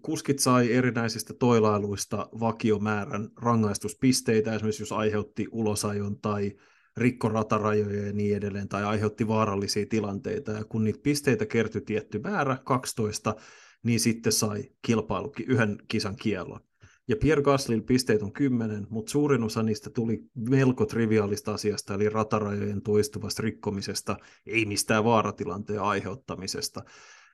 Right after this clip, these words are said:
Ja talvella sitten päätettiin, että okei, jatkossa ratarajojen rikkomisesta ei tule enää näitä rangaistuspisteitä, koska se, että sä ajat mutkia leveäksi, ei ole varsinaisesti syy sille, että sä joutuisit kilpailukieltoon.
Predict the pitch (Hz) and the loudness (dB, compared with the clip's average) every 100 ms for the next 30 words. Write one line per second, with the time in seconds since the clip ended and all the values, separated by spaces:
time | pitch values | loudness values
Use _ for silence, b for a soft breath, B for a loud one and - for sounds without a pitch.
0 | _ 113 113 110 - _ 165 180 175 139 | _ -2 0 0 -4 _ -2 0 2 4
1 | 127 - - - 123 - - 196 156 - | 2 0 -2 0 0 -2 0 0 0 2
2 | 139 131 127 127 127 127 - 113 113 113 | 4 4 4 4 6 2 -2 -4 0 0
3 | 113 107 107 104 104 104 107 - 107 104 | 2 0 0 0 0 0 -2 -2 -4 -2
4 | 104 - 113 110 107 104 104 104 101 110 | -4 0 2 4 2 4 2 0 -2 0
5 | 107 98 - 92 - 101 - 104 107 123 | 0 0 -6 -12 -6 -4 0 0 0 -2
6 | - 110 127 113 107 113 113 107 113 120 | -2 2 4 4 0 2 2 2 -2 -6
7 | - 113 101 107 104 98 92 - - _ | -2 0 2 4 2 0 -10 -12 -14 _
8 | _ _ 110 123 120 110 107 104 107 101 | _ _ 2 4 4 4 0 0 -2 -4
9 | 107 - 113 107 - 107 104 95 - - | -4 -4 -2 -2 0 0 0 -4 -6 -4
10 | 110 104 110 104 104 - 120 107 - 95 | 0 2 0 -2 -8 -2 2 2 0 -10
11 | - 104 98 - - - | -8 -8 -8 -10 -14 -14